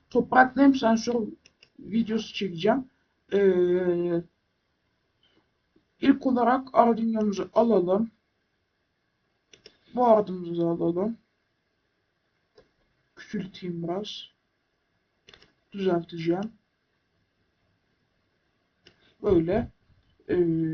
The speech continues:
ondan sonra buraya bir tane nem sensörü alalım.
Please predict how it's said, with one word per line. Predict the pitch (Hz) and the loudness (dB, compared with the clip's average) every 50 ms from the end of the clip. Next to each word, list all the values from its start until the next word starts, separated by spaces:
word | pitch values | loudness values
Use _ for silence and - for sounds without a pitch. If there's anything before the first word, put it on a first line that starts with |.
| 160 160 160 160 156 156 151 151 151 - - - _ - | -4 -6 -8 -8 -10 -12 -14 -16 -18 -20 -20 -20 _ -8
ondan | 208 208 214 208 208 | -4 -2 -2 0 -2
sonra | 202 - 214 202 196 196 190 190 190 185 - - - _ _ - | -2 -4 -6 -6 -4 -4 -2 -2 -2 -2 -2 -6 -10 _ _ -6
buraya | 196 208 196 196 190 190 | -4 -2 0 0 -2 -2
bir | - _ _ | -6 _ _
tane | 196 190 185 185 180 180 - - - _ _ _ _ - | -4 -4 -2 -4 -6 -10 -12 -14 -18 _ _ _ _ -4
nem | 214 214 208 202 196 196 | -2 0 0 0 -2 -6
sensörü | - - 196 190 190 - - 180 175 170 | -8 -6 -4 -4 -4 -4 -4 -4 -4 -2
alalım. | 170 165 160 160 156 160 160 185 214 - | -2 -2 -4 -4 -4 -4 -4 -4 -6 -8